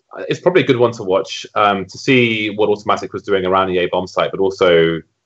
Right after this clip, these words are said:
you know, how, how close Mouse Sports were. Paul Robs was always left, like, in a, in a one versus four playing,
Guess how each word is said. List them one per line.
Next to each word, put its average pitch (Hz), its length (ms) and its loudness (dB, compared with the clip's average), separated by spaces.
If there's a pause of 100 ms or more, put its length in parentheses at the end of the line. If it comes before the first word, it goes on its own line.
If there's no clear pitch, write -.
(180)
you 95 80 -8
know, 85 120 0
how, 92 360 -2
how 95 180 2
close - 600 0 (340)
Mouse 92 240 0
Sports - 280 -2
were. 90 480 4
Paul 104 180 0
Robs 98 240 2
was 95 60 -18
always 92 220 -4
left, 95 320 -6
like, 87 160 -6
in 90 100 -6
a, 82 200 -2
in 87 120 -6
a 85 40 -4
one 90 200 -2
versus 87 320 -2
four 90 280 2
playing, 85 500 0